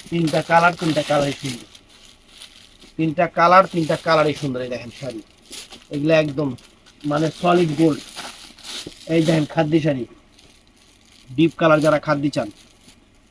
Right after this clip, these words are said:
এই যে দেখেন ডিপ কালার যারা চান খাদ্দি, আঁচলটা সবুজ, পুরো ফুল বডিটা এটা। খাদ্দি শাড়ি দেখেন এগুলা, এগুলা মার্কেট থেকে সাড়ে চার, পাঁচ হাজার টাকা করে কিনবেন, একদম তুলার মতো নরম, একদম তুলার মতো নরম। এই একটা কাঞ্জিবরম দেখেন, এটা আমাদের রয়ে গেছে জাম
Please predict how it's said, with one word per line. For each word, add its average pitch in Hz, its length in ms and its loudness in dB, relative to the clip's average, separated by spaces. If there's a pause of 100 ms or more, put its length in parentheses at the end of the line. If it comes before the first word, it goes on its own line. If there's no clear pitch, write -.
(400)
এই 156 180 0
যে 147 120 0
দেখেন 131 260 -2
ডিপ 143 200 0
কালার 151 220 2
যারা 147 200 4
চান 139 120 2 (100)
খাদ্দি, 120 260 -8 (760)
আঁচলটা 151 400 0
সবুজ, 175 280 0 (100)
পুরো 156 240 -2
ফুল 165 220 4
বডিটা 151 340 2
এটা। - 160 -12 (800)
খাদ্দি 151 340 -2
শাড়ি 151 220 0
দেখেন 139 200 -2
এগুলা, 139 220 -2
এগুলা 156 200 2 (680)
মার্কেট 165 360 0
থেকে 180 140 0 (140)
সাড়ে 165 240 0
চার, 170 180 0
পাঁচ 170 120 4
হাজার 156 200 0
টাকা 165 180 2
করে 156 140 0
কিনবেন, 139 300 0
একদম 156 160 0 (100)
তুলার 208 280 6
মতো 180 200 -2
নরম, 139 180 2 (120)
একদম 175 320 -2
তুলার 208 260 6
মতো 160 200 0
নরম। 143 200 -4 (720)
এই 160 80 2
একটা 156 160 0
কাঞ্জিবরম 165 460 4
দেখেন, 135 180 -4
এটা 135 120 0
আমাদের 139 220 -2
রয়ে 127 200 -4
গেছে - 180 -16 (640)
জাম 147 140 2